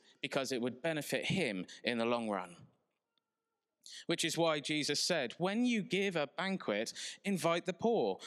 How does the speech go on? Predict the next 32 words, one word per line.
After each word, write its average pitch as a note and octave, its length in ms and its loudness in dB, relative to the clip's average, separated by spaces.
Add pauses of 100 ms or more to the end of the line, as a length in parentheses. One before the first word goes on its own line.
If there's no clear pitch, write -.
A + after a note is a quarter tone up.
(100)
the E3 80 2
crippled, C3+ 560 0 (180)
the D#3 100 2
lame, D#3+ 520 0 (120)
the E3 80 0
blind, D3+ 680 0 (500)
and D#3 200 -2
you D#3 220 2
will C#3+ 240 0
be C3 160 0
blessed. B2 600 -2 (380)
Although E3 480 2
they F3+ 260 -2
cannot F3 480 0
repay C3+ 300 0
you, A2+ 500 0 (300)
you F#3 400 4
will D#3+ 220 2
be D3 200 0
repaid B2+ 640 0 (180)
at A2+ 140 0
the A#2+ 100 0
resurrection A#2 800 0 (340)
of G#2+ 140 0
the A2 100 2
righteous. G#2 760 0 (2000)
And F#3 80 0
this B3+ 180 2
wasn't G#3 340 2
a F3 40 4
new E3+ 220 2
concept. - 680 2